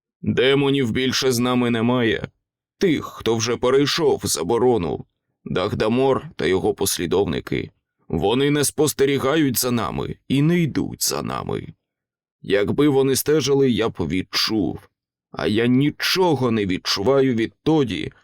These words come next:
як ми покинули Арборлон. Король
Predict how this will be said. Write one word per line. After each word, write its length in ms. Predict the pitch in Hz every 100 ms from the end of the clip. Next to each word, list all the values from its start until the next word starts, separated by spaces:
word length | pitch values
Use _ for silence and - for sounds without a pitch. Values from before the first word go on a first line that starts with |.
| _
як 320 | - 90 101
ми 260 | 85 127 143
покинули 640 | 127 127 135 135 131 131 -
Арборлон. 1000 | 123 123 113 127 123 120 58 - 50 - - _ _ _ _ _ -
Король 460 | - 82 156 160